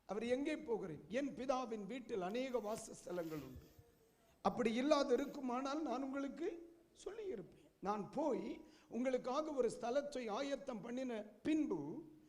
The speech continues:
நான் இருக்கிற இடத்தில் நீங்களும் இருக்கும்படி நான் வந்து உங்களை என்னிடமாய் சேர்ப்பேன்." அல்லேலூயா. அப்ப இந்த இரவில் இயேசு என்று சொல்கிறவர் பின்னணியும் இல்லாதவர் அல்ல,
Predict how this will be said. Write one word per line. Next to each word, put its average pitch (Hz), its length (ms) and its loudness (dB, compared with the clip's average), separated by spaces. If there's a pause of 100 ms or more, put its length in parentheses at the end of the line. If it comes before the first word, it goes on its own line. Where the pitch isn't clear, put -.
(280)
நான் 285 540 2
இருக்கிற 277 520 -2
இடத்தில் 262 560 2
நீங்களும் 269 580 2
இருக்கும்படி 202 1000 -2 (340)
நான் 175 280 2
வந்து 262 920 4 (240)
உங்களை 208 500 2 (100)
என்னிடமாய் 180 720 -2
சேர்ப்பேன்." 156 520 -6 (600)
அல்லேலூயா. 208 760 4 (1000)
அப்ப 208 220 4
இந்த 208 200 2
இரவில் 226 440 0 (640)
இயேசு 277 500 2
என்று 220 300 0
சொல்கிறவர் 208 640 -2 (640)
பின்னணியும் 269 500 4
இல்லாதவர் 247 480 2
அல்ல, 269 300 -2